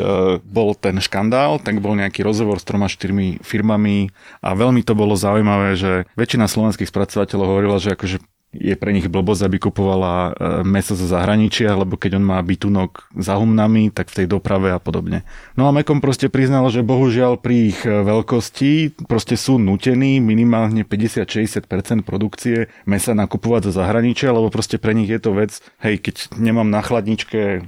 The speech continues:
mäso, tak nemôžem vyrábať a pri ich objeme výroby, ale tým pádom niekde na začiatku mohol zlyhať ľudský faktor,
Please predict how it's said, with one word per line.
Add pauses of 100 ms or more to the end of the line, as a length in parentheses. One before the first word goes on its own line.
(140)
mäso,
tak
nemôžem
vyrábať
a
pri
ich
objeme
výroby, (400)
ale (160)
tým
pádom (240)
niekde
na
začiatku
mohol
zlyhať
ľudský
faktor,